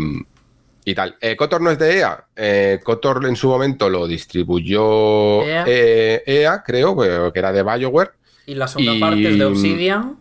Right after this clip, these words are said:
Speaker 1: la segunda parte es de Obsidian, pero
Speaker 2: Eso es.
Speaker 1: es una exclusiva, no sé si temporal o cómo, ya sabéis cómo es,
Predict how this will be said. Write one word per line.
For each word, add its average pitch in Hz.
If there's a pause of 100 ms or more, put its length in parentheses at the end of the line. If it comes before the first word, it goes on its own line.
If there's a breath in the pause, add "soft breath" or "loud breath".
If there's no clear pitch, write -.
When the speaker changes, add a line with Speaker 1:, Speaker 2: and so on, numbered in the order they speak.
Speaker 1:
la 104
segunda -
parte 113
es 113
de 113
Obsidian, 170
pero 156
Speaker 2:
Eso -
es. 107
Speaker 1:
es 98
una 113
exclusiva, 117
no 90
sé 98
si 95
temporal 95
o 92
cómo, 101
ya 92
sabéis 95
cómo 95
es, 90